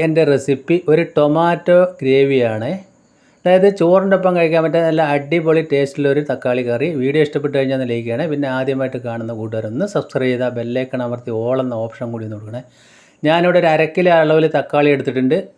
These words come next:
ഒരു ഇരുപത് കുരുമുളക്, ഒരു സ്പൂൺ മല്ലി, ഒരു പത്ത് വെള്ളുള്ളി, അഞ്ച് വറ്റൽ മുളക് നല്ല എരിവുള്ളത്, കുറച്ച് വാളംപുളി വെള്ളത്തിലിട്ട് വെച്ചിട്ടുണ്ട്, ഒരു നെല്ലിക്ക വലിപ്പത്തിലുള്ള, പിന്നെ ഒരു അര ടീസ്പൂൺ ചെറിയ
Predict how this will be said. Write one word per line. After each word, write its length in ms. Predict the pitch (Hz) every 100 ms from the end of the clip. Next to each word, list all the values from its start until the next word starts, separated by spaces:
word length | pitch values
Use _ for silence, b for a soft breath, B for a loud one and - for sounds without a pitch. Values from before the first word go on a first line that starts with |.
| -
ഒരു 100 | 147 151
ഇരുപത് 260 | 151 165 160 147
കുരുമുളക്, 520 | 139 143 139 127 160 - b b b b
ഒരു 120 | 143 170
സ്പൂൺ 220 | - 160 151 131
മല്ലി, 340 | 127 131 143 151 _ 139
ഒരു 100 | 135 -
പത്ത് 360 | 131 - - 160
വെള്ളുള്ളി, 440 | 131 127 131 131 139 147 -
അഞ്ച് 360 | 135 147 147 175 139
വറ്റൽ 300 | 131 - 151 139
മുളക് 180 | 131 127
നല്ല 120 | 123 123 117
എരിവുള്ളത്, 480 | 123 127 117 113 135 - b b b -
കുറച്ച് 380 | 180 185 - 202
വാളംപുളി 460 | 160 147 147 143 139
വെള്ളത്തിലിട്ട് 380 | 127 123 123 120
വെച്ചിട്ടുണ്ട്, 260 | 117 117 117
ഒരു 80 | 123 120
നെല്ലിക്ക 400 | 113 120 - 123
വലിപ്പത്തിലുള്ള, 580 | 117 104 110 110 113 110 -
പിന്നെ 140 | 131 143
ഒരു 100 | 143 135
അര 180 | 131 170 -
ടീസ്പൂൺ 480 | 135 131 - 131 139 180 -
ചെറിയ 220 | 123 127